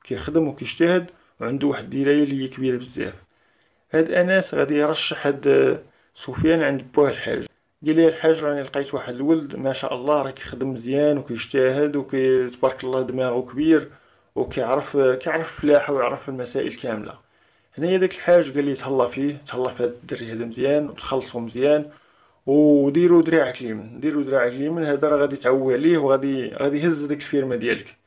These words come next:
فعلًا نيت الفيرما ملي جا هاد سفيان يخدم فيها طورات والانتاج كتر والارباح تزادت.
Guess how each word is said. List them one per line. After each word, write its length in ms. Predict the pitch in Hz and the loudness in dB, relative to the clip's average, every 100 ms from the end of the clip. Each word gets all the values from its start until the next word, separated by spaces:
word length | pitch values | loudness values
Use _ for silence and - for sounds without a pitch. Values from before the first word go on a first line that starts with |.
| _ _ | _ _
فعلًا 340 | - - 196 196 | -8 2 4 4
نيت 400 | 185 190 185 - _ _ _ - | 2 -2 -2 -6 _ _ _ -8
الفيرما 560 | 135 170 170 160 160 | -2 4 4 4 0
ملي 300 | 156 143 147 | 0 -2 2
جا 220 | 147 147 143 | 2 2 0
هاد 140 | 139 | -2
سفيان 460 | - 139 - 139 135 | -6 -6 -2 -2 -2
يخدم 280 | 127 135 | -6 -8
فيها 480 | 131 135 135 143 143 - _ _ _ | -6 -2 0 0 -4 -20 _ _ _
طورات 600 | - 143 123 127 131 135 | 0 0 2 2 2 0
والانتاج 500 | - 147 135 143 135 | -10 -10 -4 0 0
كتر 400 | - - 135 131 - | -2 -4 -2 -2 -6
والارباح 560 | 123 - 135 131 131 | -10 -6 -4 -2 -2
تزادت. 580 | 117 110 120 113 - - | -6 -6 -4 -4 -8 -16